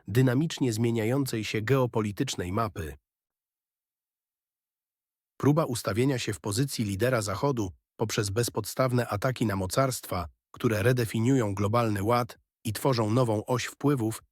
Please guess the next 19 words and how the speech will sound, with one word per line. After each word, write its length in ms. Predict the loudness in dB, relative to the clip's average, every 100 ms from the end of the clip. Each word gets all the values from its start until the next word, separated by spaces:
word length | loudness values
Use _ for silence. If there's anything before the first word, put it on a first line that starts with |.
| _ _ _
jest 240 | 0 2 2
wyłącznie 520 | 4 2 0 -2 -2
aktem 320 | -2 0 0
osobistej 580 | 0 -2 -2 -2 -2 -2
desperacji, 760 | -2 -2 -2 -2 -2 -6 -8 -10 _ _ -4
podyktowanej 720 | 0 0 0 2 2 2 2
wyłącznie 540 | 2 2 2 -2 0
ambicjami 580 | 0 -2 -2 0 0 0
politycznymi, 800 | -2 -4 -6 -2 0 2 0 -4 _ _ _
a 80 | 2
nie 180 | 4 4
troską 480 | 0 -2 0 0 0
o 100 | 0
bezpieczeństwo 760 | -2 -2 -2 0 -2 -2 -4
kontynentu. 760 | -2 -2 0 0 0 -6 -12 -14 _ _ _ _ _ -2
Ta 140 | 0
walka 380 | 2 2 0 -6
o 80 | -6
stołek, 580 | -2 0 0 -2 -10